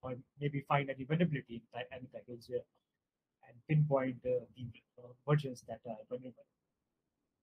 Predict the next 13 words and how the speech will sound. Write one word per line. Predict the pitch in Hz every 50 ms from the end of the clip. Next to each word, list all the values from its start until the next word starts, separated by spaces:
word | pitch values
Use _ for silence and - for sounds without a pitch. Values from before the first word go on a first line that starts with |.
| _ -
Well, | 180 196 196 196 190 196 -
all | - 175 220 247
in | 254 202
all, | 202 196 202 202 202 202 - -
what | 160 190 202 -
we | 233 -
find | - - 151 143 151 156 151 - -
is | 185 180 175 - - -
upstream | 180 170 160 - - - - 190 185 185 185 175 - - -
has | 147 139 135 139 139 135 - _ -
the | 143
better | 117 - 117 110 - 120 120
data. | 143 165 175 - -